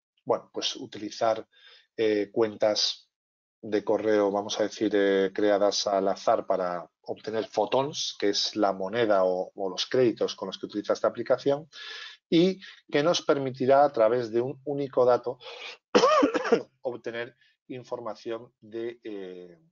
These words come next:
muchísimas cosas, ¿vale? Además, sobre todo, esta herramienta es muy interesante en términos de ciberseguridad. A ver, la voy a mover para aquí. Voy a abrir la investigación que tenía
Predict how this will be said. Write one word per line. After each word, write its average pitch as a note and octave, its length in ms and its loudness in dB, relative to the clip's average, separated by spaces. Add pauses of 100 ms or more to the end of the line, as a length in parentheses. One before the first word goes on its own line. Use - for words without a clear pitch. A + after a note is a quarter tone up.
muchísimas C3 540 -10
cosas, - 280 -16
¿vale? C3 220 0
Además, B2 280 -2
sobre D#3 200 2
todo, D#3 260 2 (320)
esta C3 180 -2
herramienta C#3 340 2
es B2+ 80 -4
muy B2+ 120 -12
interesante B2 520 -8 (440)
en A2 160 -14
términos A2+ 480 -10
de A2 220 -6 (520)
ciberseguridad. F2+ 960 -10 (840)
A A2+ 120 0
ver, F#2 140 -4
la E2+ 80 -10
voy F2+ 120 -8
a F2 40 -12
mover F2+ 220 -10
para E2 160 -12
aquí. E3+ 420 0 (1800)
Voy G2 380 -6
a G2 80 -8
abrir F#2+ 240 -12
la F#2+ 80 -8
investigación G2 1000 -10
que F#2+ 120 -14
tenía F#2+ 500 -16